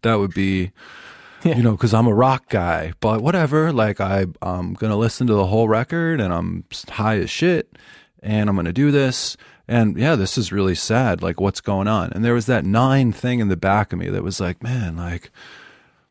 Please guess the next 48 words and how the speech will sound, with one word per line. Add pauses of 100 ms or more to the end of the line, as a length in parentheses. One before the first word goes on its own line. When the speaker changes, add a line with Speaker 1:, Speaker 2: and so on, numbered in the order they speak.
(160)
Speaker 1:
I
wish
this
was
a
rock
record,
but
it's,
it's
all
good,
dude.
And,
but
it
was
really
sad. (500)
Anyway, (140)
you
know,
this
song,
like, (960)
sonically (100)
just
started
building
and
building
with
just
more
layers
and
more
strings
and
more
guitars.
And
I
was
like,
"What
the
fuck?"